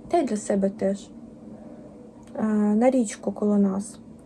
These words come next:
Е, дуже м, спекотно було. Ми обираємо такий час, коли сонце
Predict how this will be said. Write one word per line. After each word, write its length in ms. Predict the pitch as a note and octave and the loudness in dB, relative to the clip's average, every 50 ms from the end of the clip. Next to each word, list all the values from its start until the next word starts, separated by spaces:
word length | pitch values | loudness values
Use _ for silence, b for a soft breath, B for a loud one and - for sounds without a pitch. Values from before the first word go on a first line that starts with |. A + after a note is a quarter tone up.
| B B B B B B B B - - | B B B B B B B B -6 -2
Е, 220 | G#3+ G#3 G3+ G#3 G#3 | 0 2 4 4 4
дуже 480 | G#3 G3+ B3 B3+ B3+ B3 A#3+ A3+ G#3+ G#3+ G#3+ G#3 - - - - - - - - - - - - - - - - - G#3+ | 4 4 2 0 2 0 0 0 0 0 -2 -2 -6 -16 -20 -20 -20 -20 -20 -20 -20 -20 -20 -20 -20 -20 -20 -6 -2 0
м, 280 | G#3+ G#3+ G#3 G#3 G#3 | 2 4 4 4 2
спекотно 600 | G#3 - - - A#3 - - D#4+ E4+ E4+ - A#3 | 2 0 -6 -6 -4 2 2 2 2 2 2 2
було. 420 | G#3 G3+ G3 G3 G3+ G3 G3 G#3 A3 | 2 2 2 2 2 2 2 2 4
Ми 140 | A#3+ B3+ C4 | 6 8 8
обираємо 400 | C4 A#3 B3 B3 B3 A#3+ A#3+ A#3 | 8 6 6 6 6 6 4 4
такий 240 | A#3+ A3+ - A#3 A#3 | 2 0 -2 -4 -4
час, 320 | - - A#3+ D4+ F#4+ - | -2 0 0 0 0 -2
коли 260 | - - A3+ A3 A3+ | 0 0 2 2 0
сонце 500 | A3+ - - A3+ A3+ A#3 A3+ - - G#3 | -4 -2 0 2 2 2 0 2 0 2